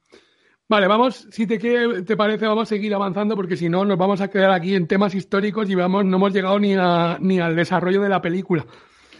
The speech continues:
Vemos a Buffalo Bill ensayando, practicando con toda la compañía, porque hay diferentes ensayos, vamos viendo ensayos, espectáculos y entrevistas entre <laughs> Buffalo Bill. Digamos que la pel-,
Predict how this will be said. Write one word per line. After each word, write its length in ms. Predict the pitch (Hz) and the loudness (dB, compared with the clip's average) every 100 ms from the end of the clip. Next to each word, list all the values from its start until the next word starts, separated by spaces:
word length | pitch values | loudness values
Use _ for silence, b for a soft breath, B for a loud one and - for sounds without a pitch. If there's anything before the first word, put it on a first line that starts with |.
| B | B
Vemos 340 | - 208 233 233 | 0 2 4 4
a 60 | |
Buffalo 400 | 220 208 220 220 | 0 2 2 2
Bill 260 | 214 233 226 | -2 -2 -2
ensayando, 640 | 214 214 202 233 233 233 | -2 -4 -4 -2 -2 -2
practicando 640 | 226 190 180 180 214 214 208 | -2 -4 -6 -6 -2 -2 -2
con 220 | 185 175 | -4 -2
toda 160 | 185 190 | 0 -2
la 100 | 185 | -2
compañía, 360 | 190 185 220 | -4 -2 -2
porque 160 | 185 175 | -2 -2
hay 120 | 175 | -2
diferentes 540 | 139 170 170 165 165 160 | -2 -6 -4 -4 -4 -4
ensayos, 420 | 165 190 196 190 | -2 0 0 0
vamos 220 | 170 175 | -2 -2
viendo 280 | 180 175 160 | -2 -4 -2
ensayos, 640 | 160 151 208 233 262 269 b b b | -4 0 0 2 2 0 b b b
espectáculos 920 | - - 160 - 208 214 240 247 240 - _ | -10 -6 -4 0 0 0 0 0 -2 -8 _
y 180 | - 170 | -8 -4
entrevistas 680 | 160 156 160 190 190 190 165 | -4 -2 -2 -2 -4 -4 -2
entre 400 | 175 170 175 - - - | -2 0 0 -2 -10 -20
<laughs> 180 | - - | -14 0
Buffalo 360 | 208 180 190 | 2 2 2
Bill. 240 | 190 190 175 | 0 -2 -2
Digamos 300 | 180 180 214 | 0 0 0
que 80 | 214 | 0
la 140 | 185 | 0
pel-, 220 | 208 208 | -2 -6